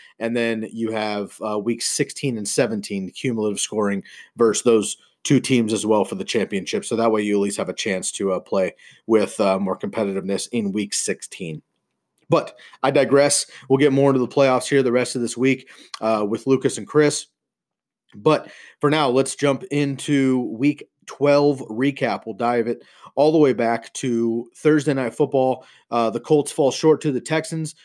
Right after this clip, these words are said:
twenty to seventeen. This one in Houston. Uh, really nice competitive game, ten to ten and a half.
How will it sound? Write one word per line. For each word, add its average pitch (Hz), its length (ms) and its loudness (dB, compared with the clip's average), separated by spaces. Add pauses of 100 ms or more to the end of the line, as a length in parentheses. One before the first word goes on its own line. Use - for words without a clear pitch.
(180)
twenty 156 320 -4
to 131 80 -8
seventeen. 147 580 -4
This 139 160 -6
one 120 140 -8
in 135 180 -6
Houston. 139 580 -2 (300)
Uh, 117 260 2
really 143 380 4
nice 123 300 -4
competitive 131 420 -2
game, 131 240 -2
ten 139 160 -4
to 127 80 -2
ten 131 200 -2
and 113 100 -4
a - 20 -10
half. 127 340 -4